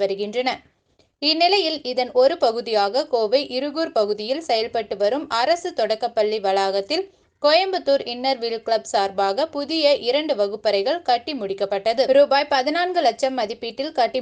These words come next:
முடிக்கப்பட்ட புதிய கட்டிடத்தை மாணவர்கள் பயன்பாட்டு அர்ப்பணிக்கும் விழா பள்ளி வளாகத்தில் நடைபெற்றது. கோயம்புத்தூர் இன்னர் வீல் கிளப் தலைவர் புவனா சதீஷ்குமார் தலைமையில் நடைபெற்ற விழாவில் செயலாளர் ஸ்ரீவித்யா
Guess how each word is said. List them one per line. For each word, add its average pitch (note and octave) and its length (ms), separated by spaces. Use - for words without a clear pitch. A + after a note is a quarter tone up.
முடிக்கப்பட்ட G#3+ 500
புதிய B3+ 220
கட்டிடத்தை G#3 480
மாணவர்கள் C4 640
பயன்பாட்டு G#3+ 520
அர்ப்பணிக்கும் C#4+ 560
விழா A3+ 200
பள்ளி B3+ 300
வளாகத்தில் G3 600
நடைபெற்றது. G3 600
கோயம்புத்தூர் D4+ 600
இன்னர் C#4+ 340
வீல் G#3 240
கிளப் B3+ 300
தலைவர் G#3 400
புவனா C4+ 340
சதீஷ்குமார் A3+ 720
தலைமையில் G3+ 400
நடைபெற்ற G3 420
விழாவில் G3 440
செயலாளர் C#4+ 580
ஸ்ரீவித்யா A#3 540